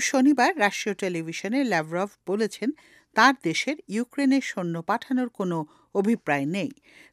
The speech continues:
তিনি বলেন, তিনি মনে করেন ইউক্রেনের স্থিতিশীলতা অর্জনের একমাত্র পথ হচ্ছে আঞ্চলিক সরকারগুলোকে আরও স্বায়ত্তশাসন দেওয়ার বিষয়ে কেন্দ্রীয় সরকারের একটা মতৈক্যে পৌঁছানো।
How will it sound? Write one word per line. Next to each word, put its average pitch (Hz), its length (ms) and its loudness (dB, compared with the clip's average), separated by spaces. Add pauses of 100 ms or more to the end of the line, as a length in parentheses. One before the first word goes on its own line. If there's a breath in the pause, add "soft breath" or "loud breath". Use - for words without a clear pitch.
তিনি 302 180 6
বলেন, 285 300 4
তিনি 240 220 -4
মনে 175 240 -4
করেন 185 340 -2
ইউক্রেনের 185 540 -2
স্থিতিশীলতা 247 640 -6 (100)
অর্জনের 180 380 -6 (120)
একমাত্র 185 420 -8 (160)
পথ 233 280 -2
হচ্ছে - 280 -10 (520 soft breath)
আঞ্চলিক 233 520 2 (140)
সরকারগুলোকে 190 800 -4 (140)
আরও 160 160 -4
স্বায়ত্তশাসন 196 840 -8
দেওয়ার 147 240 -6
বিষয়ে 226 380 -4 (460 soft breath)
কেন্দ্রীয় 240 420 2 (140)
সরকারের 165 500 -2 (260 soft breath)
একটা 156 300 0 (320 soft breath)
মতৈক্যে 185 520 0
পৌঁছানো। 175 540 -4